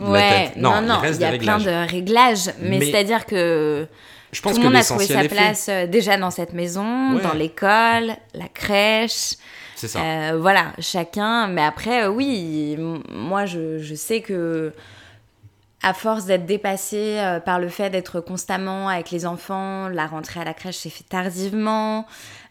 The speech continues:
Speaker 2: Euh, donc je dirais que de juillet à mi-septembre, ça a été une tornade.
Speaker 1: Ouais.
Speaker 2: Euh, il a fallu un peu, euh, trouver sa place et ses marques. Et donc du coup, euh, bah, euh, on a continué d'aller au restaurant tous les deux.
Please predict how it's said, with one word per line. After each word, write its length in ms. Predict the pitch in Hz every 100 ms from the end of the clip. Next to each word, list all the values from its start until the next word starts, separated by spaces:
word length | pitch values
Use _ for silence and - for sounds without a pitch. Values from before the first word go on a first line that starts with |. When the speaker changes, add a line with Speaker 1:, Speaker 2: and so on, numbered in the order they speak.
| 269
Speaker 2:
Euh, 300 | 170 165 165
donc 180 | 170 165
je 80 | 165
dirais 340 | 180 202 214
que 140 | 208
de 380 | 165 165 165 165
juillet 580 | 170 170 202 208 214 220 214
à 140 | 165 165
mi-septembre, 960 | 180 214 - 208 - 220 214 180 175
ça 160 | 165 165
a 20 |
été 200 | 165 170
une 120 | 170
tornade. 720 | 160 226 202 196 202 262 185 -
Speaker 1:
Ouais. 240 | 101 107 - - _ 180
Speaker 2:
Euh, 240 | 170 170
il 180 | 185 180
a 100 | 170
fallu 340 | 175 170 202
un 140 | 233 190
peu, 280 | 208 240 226
euh, 140 | 190
trouver 580 | - 185 175 170 170 170
sa 160 | 170 165
place 380 | 220 294 302
et 60 | 185
ses 140 | -
marques. 420 | 185 196 277 - 196
Et 100 | 165
donc 220 | 170 175
du 140 | 170
coup, 320 | 165 208 226
euh, 220 | 196 175 160 - - - -
bah, 80 | 175
euh, 800 | 165 165 165 165 160 156 151 151
on 160 | 160 165
a 100 | 156
continué 500 | - 202 208 202 190
d'aller 220 | 180 165
au 40 |
restaurant 400 | 170 170 - 170
tous 160 | 170 -
les 140 | 165
deux. 220 | 156 220